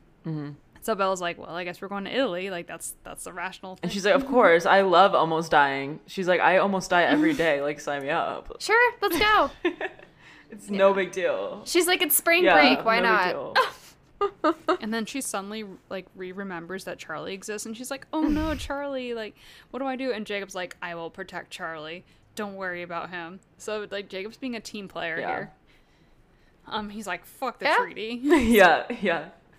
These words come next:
Speaker 1: And I do, uh, mention in the movie, it's completely different, where he's like, he's trying to, like, at the first, he's like, "Bella, you can't leave Charlie, blah, blah, blah, blah." Like, he's very, like,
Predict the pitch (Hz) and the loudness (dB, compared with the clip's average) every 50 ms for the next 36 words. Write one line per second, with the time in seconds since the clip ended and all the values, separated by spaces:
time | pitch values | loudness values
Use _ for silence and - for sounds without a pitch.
0 | _ - - 285 - - - - 226 220 196 202 202 170 190 190 220 208 - - | _ -16 -14 -14 -12 -6 0 4 8 10 10 10 10 6 2 0 -2 -2 -2 -6
1 | - - - 165 170 - - 190 202 202 202 208 185 160 - - 185 190 175 165 | -8 -2 -2 -2 -2 0 0 2 2 2 2 0 -2 -2 0 0 0 0 0 0
2 | 165 165 165 170 170 151 147 - 302 302 160 160 131 131 135 139 127 - - 123 | -2 -2 -2 -2 -2 -4 -2 -4 -6 -6 -4 -4 -6 -4 -6 -8 -10 -8 -8 -8
3 | 123 131 127 135 127 127 127 127 131 127 _ _ _ _ _ _ _ _ _ - | -8 -8 -8 -10 -8 -8 -8 -8 -10 -12 _ _ _ _ _ _ _ _ _ -8
4 | 180 180 190 180 - - - 180 151 151 151 151 143 127 139 147 - - 156 151 | -6 -4 -4 -4 -6 -4 0 2 2 2 2 2 2 2 0 0 0 -2 -4 -4
5 | - - 151 156 151 - 156 135 139 127 131 - - - - _ _ - - 196 | -4 -2 -2 -2 -2 -4 -8 -6 -6 -8 -8 -12 -16 -20 -20 _ _ 2 4 6
6 | 185 175 175 175 180 214 202 - - 190 170 147 113 120 143 147 147 - - - | 6 6 6 4 0 0 4 4 4 4 4 0 -2 -6 -8 -10 -10 -10 -8 -6
7 | - - 151 131 131 131 131 131 139 139 143 143 143 143 139 143 143 135 - 135 | -4 -2 -2 -2 -2 -4 -6 -6 -6 -8 -8 -4 -4 -2 -2 -2 -4 -4 -6 -8
8 | 123 135 131 117 120 127 139 139 127 123 - - 156 147 147 - 139 131 131 131 | -4 -4 -4 -4 -2 -4 -4 -4 -6 -6 -10 -14 -16 -16 -12 -10 -8 -8 -8 -8
9 | 127 120 127 | -10 -12 -14